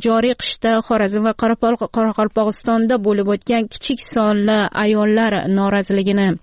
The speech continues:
hisobga olmasa, bu kabi haqsizlikka, e, norozilik, e, katta bir ko'rinishda kuzatilgani yo'q. Ayni paytda armanlarning elektr narxi o'n olti foizga oshirilishiga qarshi boshlagan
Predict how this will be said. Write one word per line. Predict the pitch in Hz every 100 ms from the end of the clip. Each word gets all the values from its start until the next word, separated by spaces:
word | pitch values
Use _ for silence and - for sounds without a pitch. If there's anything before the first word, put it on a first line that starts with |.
| _ - - - - -
hisobga | - - - 196 - 220
olmasa, | 190 180 196 190 190 - 240 269 269 190
bu | 190 185 208 247
kabi | 226 208 190 196
haqsizlikka, | - 196 - 196 190 190 - 240 254 - - - - -
e, | 175 175
norozilik, | 180 196 196 190 190 202 220 -
e, | 180 160 165 156 160 - - - - -
katta | 220 - 240
bir | 233
ko'rinishda | - 202 190 190 - 220 214
kuzatilgani | - 190 190 - 190 196 196 214
yo'q. | 269 415 -
Ayni | 320 381 370
paytda | 330 311 - - 330 403 339 -
armanlarning | 233 269 269 277 285 285 277 269 294 392 262 240
elektr | 269 330 - 285
narxi | 285 269 277 349 -
o'n | 262 277
olti | 320 311 415
foizga | - 330 262 233 339
oshirilishiga | 285 - 254 233 208 220 262
qarshi | 269 208 202 - 214
boshlagan | 202 - 196 233 233